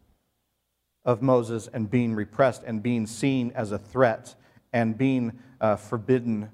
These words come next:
from expanding and growing, not being heard, not being respected, not being given dignity. And yeah,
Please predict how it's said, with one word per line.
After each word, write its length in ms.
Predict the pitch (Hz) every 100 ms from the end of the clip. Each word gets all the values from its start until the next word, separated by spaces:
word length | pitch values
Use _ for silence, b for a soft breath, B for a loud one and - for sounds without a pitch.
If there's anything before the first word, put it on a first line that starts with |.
| b b
from 360 | _ 120 104 101 -
expanding 800 | 117 - - - 120 117 110 110
and 180 | 110
growing, 520 | 101 110 113 104 90 90 - _ _ - - _ _ _ _ _ _ -
not 300 | 123 127 127
being 180 | 127 104
heard, 560 | - 131 120 98 90 98 _ _ _ _ -
not 240 | 127 117
being 240 | 120 120 113
respected, 680 | 107 - 135 117 110 87 - b b
not 260 | 170 - 139
being 200 | 120 110
given 320 | 123 110 101
dignity. 640 | 98 120 107 101 - 87 - _ _ _ _ _ _ _ _ _ _ _ _ _ _ _ _ _ _ _ _ _ _ _ _ _ -
And 160 | 107
yeah, 280 | 110 156 127